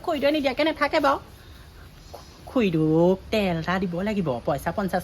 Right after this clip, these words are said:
টকা হ'লেও বা এশ টকা হ'লেও দিম। বিয়া ঘৰত আকৌ মই আকৌ জিলিকি থাকিব লাগিব নহয়। ইফালে দাদা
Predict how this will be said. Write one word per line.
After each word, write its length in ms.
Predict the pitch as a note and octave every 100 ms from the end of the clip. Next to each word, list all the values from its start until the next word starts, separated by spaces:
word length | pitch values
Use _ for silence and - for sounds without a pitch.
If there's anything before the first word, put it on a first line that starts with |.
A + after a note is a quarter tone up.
| -
টকা 160 | E3
হ'লেও 200 | D#3 F3
বা 100 | E3+
এশ 80 | A#3
টকা 260 | - E3+ D#3+
হ'লেও 240 | D#3 F#3+
দিম। 200 | A3+ A#3+
বিয়া 240 | A3 A3 F3+
ঘৰত 140 | E3+
আকৌ 140 | E3+ G#3+
মই 140 | A3
আকৌ 140 | F3+ G#3
জিলিকি 280 | G#3 E3+
থাকিব 240 | E3+ F3 E3
লাগিব 160 | F3
নহয়। 200 | F3 A3+ F#4 F4 F4+ D4
ইফালে 360 | A#3+ B3+ C4+
দাদা 260 | C#4+ B3+